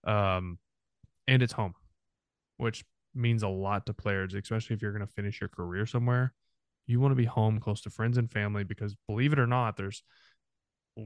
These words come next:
life outside of baseball for these guys. So that plays into decisions as well. I think he's gonna be a New York Yankee. They can't let him go. They will never hear the end of it.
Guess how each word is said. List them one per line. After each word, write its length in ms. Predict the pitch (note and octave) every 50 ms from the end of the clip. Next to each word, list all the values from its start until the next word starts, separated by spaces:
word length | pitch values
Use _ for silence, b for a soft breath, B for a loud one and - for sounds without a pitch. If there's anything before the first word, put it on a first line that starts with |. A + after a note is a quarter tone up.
| A2+ -
life 260 | G#2+ G#2 G#2+ - -
outside 320 | G2+ G2 - - G#2+ G2+
of 80 | G2+ G2+
baseball 360 | F#2+ F#2+ G2 - - F2+ F2
for 120 | F#2 -
these 180 | - - - -
guys. 360 | - - - - - - - - - - - - - - _ _
So 400 | - - - G2+ F2+ E2+ E2+ - - _ _ _ _ _ -
that 200 | A#2 G#2 F#2 -
plays 240 | - A#2+ A2+ A2+ A#2
into 180 | G#2 G2+ G2+
decisions 540 | F#2 G2 G2 - - G2+ G2 - F#2+ F#2 F#2
as 100 | F#2 F#2+
well. 280 | G2+ G#2 F#2 F2 - - b b b b b -
I 120 | C3+ D#3
think 240 | D3+ - E3+ C#3 -
he's 160 | D3 B2+ A#2+
gonna 160 | B2 A#2 A#2+
be 120 | G#2 A2 G#2
a 40 | G2
New 80 | G2
York 240 | G2 F#2 E2 F#2+ -
Yankee. 280 | - G#2 A2 - - - _ _ _ _ _ _ _ _ _ _ _ _ _ _ _ _ _ _ _ _ _ _ _ _ _
They 100 | B2 B2+
can't 280 | A#2+ - C3+ B2+ G#2 G#2+
let 140 | A2 G#2+
him 120 | G#2 G2 F#2
go. 100 | F2+ - - - - - - _ _ _ _ _ _ _ _ _ _ _ _ _ _ _ _ _ _ _ _ _ _ _ _ _ _ _ _
They 80 | - B2+
will 140 | B2 A#2 A2+
never 360 | G#2+ G#2+ G#2+ A2 A2 A#2 A2+
hear 100 | A2 A#2
the 100 | G#2 G#2
end 140 | F#2+ F#2 F#2
of 60 | -
it. 100 | - -